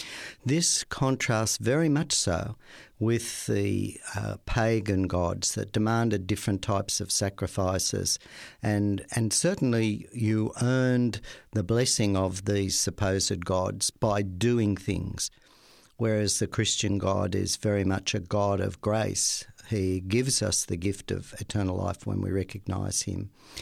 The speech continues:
and, uh, accept the values of his kingdom. And when we look at what the, uh, the message of the creationist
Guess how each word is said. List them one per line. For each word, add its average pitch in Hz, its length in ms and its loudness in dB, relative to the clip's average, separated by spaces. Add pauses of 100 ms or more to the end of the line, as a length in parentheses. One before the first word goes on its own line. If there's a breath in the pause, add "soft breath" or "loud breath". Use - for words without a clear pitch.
(320 loud breath)
and, 95 560 0 (120)
uh, 104 100 -2 (120)
accept - 760 -2
the 107 100 2
values 107 560 2
of 95 120 -4
his 95 240 0
kingdom. 95 560 0 (680 loud breath)
And 127 680 2 (680)
when 180 260 2
we 160 160 4
look 139 300 0
at - 440 0
what 120 360 -2
the, 110 480 0 (200)
uh, 107 220 -2
the 110 100 0
message 135 760 2
of 139 320 0
the 117 100 2
creationist 104 800 0